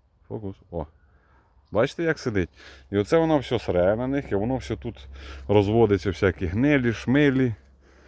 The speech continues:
і, і т.д. і т.п. І, ну, його в житті не буде нормального смачного персика просто. Це, це апріорі неможливо абсолютно. Да, їх тут трохи є, я вам скажу, що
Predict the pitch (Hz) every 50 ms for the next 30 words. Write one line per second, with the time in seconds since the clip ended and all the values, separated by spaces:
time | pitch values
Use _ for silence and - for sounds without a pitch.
0 | - _ _ _ _ _ _ - - - - - - 120 120 117 113 120 120 120
1 | 123 120 107 127 117 113 113 131 123 117 107 - 117 104 90 - 104 92 87 82
2 | 82 90 107 127 143 143 139 143 143 123 107 107 120 143 147 151 147 147 139 160
3 | 151 - 175 151 131 117 107 110 104 95 95 95 101 104 104 101 98 92 92 92
4 | 90 87 87 80 - - - - _ _ _ - - 95 92 - - 104 92 90
5 | 90 85 - 95 90 - - 85 - 87 82 87 101 113 110 - - - 80 -
6 | - - - - - - - - - - 98 95 95 87 - - 107 110 98 117
7 | 120 135 143 147 139 120 104 107 113 117 123 117 104 117 120 107 101 98 95 95
8 | - - - 107 92 92 82 92 107 147 226 247 208 160 170 170 - - 190 160
9 | 190 175 - - 208 208 180 135 98 90 92 92 92 85 - - - 107 104 110
10 | 123 - - 127